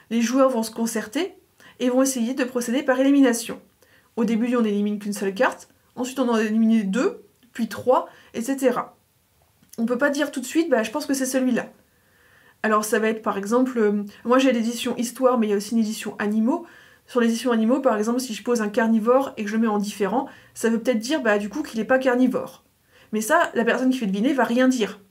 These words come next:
Elle va pas communiquer avec les autres. Et du coup, c'est aux autres de deviner ce qu'elle essaie de faire passer comme message. Le message, il peut passer par, euh, les images qui sont sur la carte,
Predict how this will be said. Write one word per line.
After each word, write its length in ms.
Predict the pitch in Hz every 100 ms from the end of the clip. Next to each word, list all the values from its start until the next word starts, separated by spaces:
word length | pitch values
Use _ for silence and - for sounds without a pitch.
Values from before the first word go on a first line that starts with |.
| -
Elle 80 | 220
va 100 | 214
pas 140 | 294
communiquer 420 | 294 285 277 277
avec 160 | 269 247
les 180 | 233 208
autres. 240 | 185 - _ _ - -
Et 80 | 226
du 160 | 220
coup, 140 | 233 381
c'est 160 | 269
aux 160 | 233 226
autres 200 | 330 254
de 80 | 208
deviner 520 | 196 240 247 294 359 - _
ce 140 | -
qu'elle 180 | - 285
essaie 220 | 269 269
de 80 | 277
faire 180 | 269 269
passer 280 | 247 247 330
comme 160 | 262
message. 600 | 247 247 - - - - _ _ _ _ _ _ -
Le 60 |
message, 320 | 220 220 247 240
il 60 |
peut 120 | 233 202
passer 400 | 208 208 240 233
par, 280 | 220 208 196
euh, 160 | 190
les 340 | 202 208 202 202
images 320 | 220 339 -
qui 100 | 233
sont 140 | 214
sur 100 | 214
la 120 | 202
carte, 360 | - 277 311 -